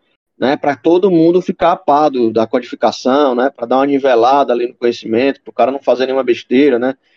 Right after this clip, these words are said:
mas era geral, parava todo mundo, assim, então tem muita gente que acha que isso é um gasto de tempo, e de fato é, né, mas agrega qualidade, eu acho, agrega a equipe, então assim, mas você vê que muitas pessoas têm dificuldade de lidar com isso, né,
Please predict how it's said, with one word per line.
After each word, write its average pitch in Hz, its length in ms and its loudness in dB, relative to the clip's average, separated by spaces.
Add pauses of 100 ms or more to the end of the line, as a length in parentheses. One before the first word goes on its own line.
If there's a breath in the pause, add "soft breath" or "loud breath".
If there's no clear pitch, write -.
(220)
mas 120 220 -2
era 160 180 2
geral, 180 460 0
parava 120 280 0
todo 185 200 -2
mundo, 151 360 0 (320 soft breath)
assim, - 260 -8
então 135 340 -8 (260)
tem 151 80 -4
muita 190 160 0
gente 190 240 0
que 185 80 2
acha 175 180 0
que 185 100 -6
isso 196 280 -6 (400)
é 180 100 -4
um 202 120 2
gasto 180 300 0
de 196 120 -6
tempo, 156 420 0
e 131 60 -4
de 156 60 -6
fato - 360 -2
é, 175 220 4
né, 143 180 -2 (460)
mas 135 560 0
agrega 156 360 0
qualidade, 165 580 0
eu 117 100 2
acho, 117 220 -2
agrega 123 400 -2
a 73 400 -6
equipe, - 500 0
então 123 240 -12
assim, 135 260 -14 (540 soft breath)
mas - 240 -4
você 180 240 0
vê 208 140 2
que 208 100 -4
muitas 220 240 -2
pessoas 190 300 -2
têm 208 240 -2
dificuldade 175 560 -2
de 139 100 -4
lidar 135 340 2
com 123 120 -4
isso, 101 320 -8 (340)
né, 113 180 -14